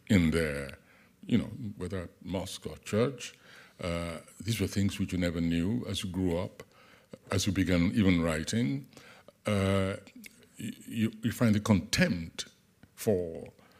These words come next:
for, for, for the, the devaluation of the human being to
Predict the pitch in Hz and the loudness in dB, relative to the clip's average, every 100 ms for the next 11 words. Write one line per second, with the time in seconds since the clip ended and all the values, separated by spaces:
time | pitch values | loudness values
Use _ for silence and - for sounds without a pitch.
0 | _ - - - - - - 123 - 143 | _ -20 -20 -16 -14 -14 -10 -10 -8 -10
1 | 110 - 127 113 120 123 127 127 120 117 | -10 -14 -12 -12 -6 -2 -2 0 2 2
2 | 135 131 127 135 143 - 110 82 73 - | 2 2 4 4 4 2 -2 -2 -8 -18
3 | _ _ _ _ - 95 92 107 95 92 | _ _ _ _ -8 -6 -2 0 0 -2
4 | 98 95 101 104 | -4 -4 -6 -8